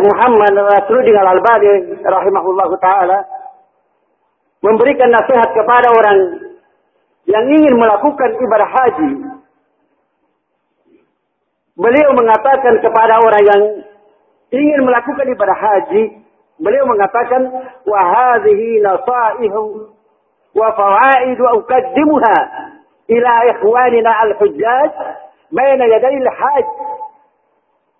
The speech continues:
أولًا، إلى الحاج أن يتقي ربه ويحرس طاقته ألا يقع فيه ما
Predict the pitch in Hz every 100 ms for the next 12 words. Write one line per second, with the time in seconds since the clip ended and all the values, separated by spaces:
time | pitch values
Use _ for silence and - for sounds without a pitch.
0 | _ _ _ _ _ _ _ _ _ _
1 | _ _ _ - 294 294 269 233 214 165
2 | 143 285 - - _ _ _ _ _ _
3 | 233 233 208 - 214 285 294 - - -
4 | _ 226 247 220 196 214 190 - 190 -
5 | 180 175 170 190 190 - 208 202 175 208
6 | 202 190 196 - 185 190 185 190 185 208
7 | 196 185 208 208 208 190 202 220 220 220
8 | - - _ _ _ _ _ 208 226 208
9 | 196 233 226 208 269 269 262 240 - 311
10 | 269 226